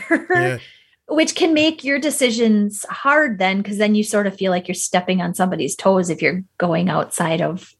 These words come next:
Speaker 2: what one recommended.
Speaker 1: It's, it, yeah, it's a terrific response because I, because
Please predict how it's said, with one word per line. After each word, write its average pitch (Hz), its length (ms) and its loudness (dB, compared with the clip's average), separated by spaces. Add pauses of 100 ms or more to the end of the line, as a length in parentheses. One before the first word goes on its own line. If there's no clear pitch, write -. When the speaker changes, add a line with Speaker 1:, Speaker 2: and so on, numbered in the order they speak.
Speaker 2:
what 180 220 0
one 165 220 -2
recommended. 127 720 -8
Speaker 1:
It's, 131 240 -2
it, 117 260 -2
yeah, 123 200 4
it's 135 160 -2
a 185 40 2
terrific - 440 2
response 110 400 0
because 87 320 -2 (500)
I, 104 380 2 (360)
because 92 400 -2